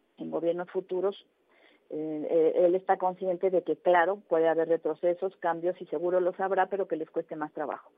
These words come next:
¿Por qué les va a costar más trabajo? No solo por la cuestión técnica de que ya esté en la Constitución tantas reformas, sino lo que supone en términos de opinión pública y en términos de la lectura que la ciudadanía va a hacer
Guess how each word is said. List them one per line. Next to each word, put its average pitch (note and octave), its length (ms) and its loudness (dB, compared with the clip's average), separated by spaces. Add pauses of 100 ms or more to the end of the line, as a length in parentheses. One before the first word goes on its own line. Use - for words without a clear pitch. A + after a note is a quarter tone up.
(500)
¿Por E3+ 120 -4
qué G3+ 140 2
les G3+ 160 2
va F#3+ 100 4
a F#3+ 40 -2
costar G3 300 -4
más F#3+ 200 -4
trabajo? G3 400 0
No F#3+ 120 -8
solo F#3+ 240 0
por F3+ 160 -4
la D#3 100 -2
cuestión F3+ 360 -8
técnica F#3+ 560 -4
de - 100 -2
que D#3+ 160 -8
ya D#3+ 140 0
esté D#3+ 260 -2
en D#3+ 180 -2
la D#3 100 -4
Constitución F3 800 -8
tantas D#3 460 -2
reformas, F#3+ 560 -4 (800)
sino G3 500 -2
lo E3+ 200 4
que F3 100 -2
supone G#3 400 0
en A3 100 -4
términos G#3+ 540 -2
de F3+ 180 2
opinión F3+ 380 0
pública G#3 640 -2
y F3+ 100 -4
en E3+ 100 -4
términos G3 500 -2
de F#3+ 340 0
la E3 160 0
lectura G#3 400 2
que G#3+ 100 -4
la F3 140 0
ciudadanía F3 640 -2
va G3 120 2
a - 20 4
hacer G3+ 300 -2